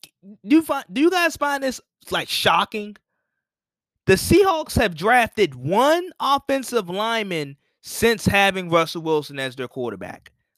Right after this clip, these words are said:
Literally, they have drafted one offensive lineman for Russell Wilson since he's been his, since he's been their quarterback.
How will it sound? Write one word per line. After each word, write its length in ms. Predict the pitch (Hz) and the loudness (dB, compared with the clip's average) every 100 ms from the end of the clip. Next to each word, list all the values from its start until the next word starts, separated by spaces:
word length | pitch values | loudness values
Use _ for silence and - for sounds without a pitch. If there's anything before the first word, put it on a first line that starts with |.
| - | 0
Literally, 480 | 247 339 139 - - _ _ _ _ _ | 4 4 0 -6 -18 _ _ _ _ _
they 140 | 208 247 | 4 4
have 120 | 220 | 4
drafted 540 | 202 247 247 233 160 | 0 0 0 -2 -4
one 480 | 113 156 269 311 294 | -6 -4 0 2 0
offensive 600 | 240 240 233 233 220 208 | -2 -2 -2 -4 -4 -6
lineman 600 | 180 196 190 180 165 143 143 _ _ _ _ _ _ _ _ _ _ _ _ _ _ _ _ | -4 -4 -4 -4 -8 -8 -14 _ _ _ _ _ _ _ _ _ _ _ _ _ _ _ _
for 120 | - | -2
Russell 320 | 175 180 175 165 | 4 4 2 0
Wilson 520 | 156 139 - 135 131 _ | 2 0 -4 -18 -20 _
since 320 | - 160 143 | -4 -4 -4
he's 120 | 135 | -6
been 140 | 139 | -4
his, 160 | 131 120 98 | -4 -8 -10
since 480 | - 196 170 - - _ - | -6 -4 -4 -10 -16 _ -6
he's 280 | 160 170 - | -4 -4 -2
been 280 | 165 147 127 | 0 0 -2
their 140 | 120 | -6
quarterback. 720 | - 123 104 90 - - - | -6 -8 -6 -8 -12 -14 -20